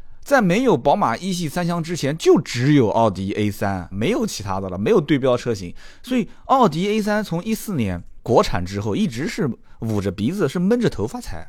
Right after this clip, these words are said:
很开心啊。但是它其实也转化掉了一部分奥迪A四的客户啊，但是这个是有的，不算多，但是没关系。为什么？后面我会说啊，为什么没关系。马上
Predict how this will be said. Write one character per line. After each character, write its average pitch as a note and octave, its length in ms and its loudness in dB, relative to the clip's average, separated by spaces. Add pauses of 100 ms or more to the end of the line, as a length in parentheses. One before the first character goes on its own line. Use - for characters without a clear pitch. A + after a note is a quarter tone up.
很 G#2+ 160 -4
开 C#3+ 160 -2
心 D#3 240 -6
啊。 G2 160 -8 (320)
但 A#3 140 2
是 A3 180 -2 (760)
它 - 160 0
其 C#3+ 220 -2
实 C#3 160 -2
也 A#2+ 160 4
转 F2 280 -4
化 D#3 140 2
掉 B2 200 0
了 F2+ 100 -2
一 G2+ 80 -4
部 C#3 160 -4
分 G#2+ 160 -8
奥 C#3+ 180 0
迪 G2+ 220 -4
A D#3+ 140 -2
四 - 240 -12
的 E2 100 -10
客 - 160 -14
户 - 180 -20 (220)
啊， C#2 180 -14
但 F3 120 -4
是 D#3+ 40 -12
这 B3+ 140 -8
个 G#3 80 0
是 C#3 180 -6
有 G2+ 200 -6
的， - 180 -10 (580)
不 B2+ 120 -4
算 F3 200 0
多， E3 240 -2
但 F#3+ 120 -2
是 D#3 60 -2
没 G2+ 120 -2
关 F3+ 180 -2
系。 - 220 -10
为 D#3+ 100 -4
什 A#2 100 -6
么？ F2 100 -8
后 D3 160 -6
面 A#2+ 120 -2
我 F2+ 60 -4
会 F#2+ 80 -6
说 - 300 -8
啊， - 220 -10
为 B2 100 -4
什 G2+ 100 -10
么 F2 80 -6
没 F2 140 -8
关 F#2 200 -8
系。 - 140 -16 (600)
马 A#2 220 6
上 F#3 360 2